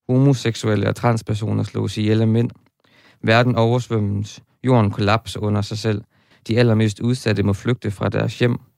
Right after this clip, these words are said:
Kongerne, de er til gengæld begyndt at lege med ideen om at kolonisere fremmede planeter. Nu sender rigmændene selfies fra rummet, Solanas.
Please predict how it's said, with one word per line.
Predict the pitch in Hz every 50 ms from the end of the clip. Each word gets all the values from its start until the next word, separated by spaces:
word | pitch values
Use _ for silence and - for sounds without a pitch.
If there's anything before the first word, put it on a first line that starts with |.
| _ _ _ _ _ _ _ _ _ _ _ _ _ _ _ -
Kongerne, | - 117 117 123 135 147 135 120 110 113 117 - _ _ _ _ -
de | -
er | 123
til | - - -
gengæld | 117 117 113 107 - 117 107
begyndt | - - - 101 117 110 104
at | 104 104
lege | 104 104 107 107 107 113
med | 110 107
ideen | 101 101 - 120 117 113 107 101 -
om | 107 104 104
at | 104 -
kolonisere | - - - 104 104 101 101 104 - - 120 113 110 110
fremmede | 110 - 113 107 110 117 123 117
planeter. | 107 - - 107 113 127 135 - - 110 107 104 - _ _ _ _ _ _ _ _ _ _ _ _ _ -
Nu | 131
sender | 127 127 - 120 113 113 110
rigmændene | 110 120 120 123 120 117 110 107 107 104 104
selfies | 98 - 113 120 120 - - - 104 104 101 -
fra | - 104
rummet, | 92 120 131 123 117 113 107 104 101
Solanas. | - 104 104 104 104 107 107 107 110 107 - - - -